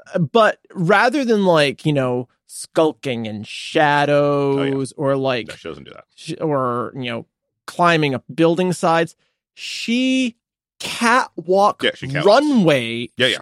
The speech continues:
Speaker 1: catwalk runway walks
Speaker 2: Mm-hmm.
Speaker 1: on the ledges of the buildings in front of the silhouette of a full,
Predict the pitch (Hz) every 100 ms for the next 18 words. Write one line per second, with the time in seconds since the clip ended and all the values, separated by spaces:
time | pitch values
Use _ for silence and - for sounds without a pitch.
0 | - - 240 - 233 226 - 147 175 262
1 | 269 180 156 139 123 120 107 - 104 160
2 | - - _ _ _ _ _ _ _ -
3 | 190 208 208 226 226 220 202 _ _ _
4 | _ 170 151 165 214 151 143 123 117 -
5 | - - _ _ _ 196 220 233 202 190
6 | 190 196 180 156 135 127 127 - - _
7 | _ _ - 175 165 - 185 175 160 151
8 | - 170 160 151 143 143 135 - 156 143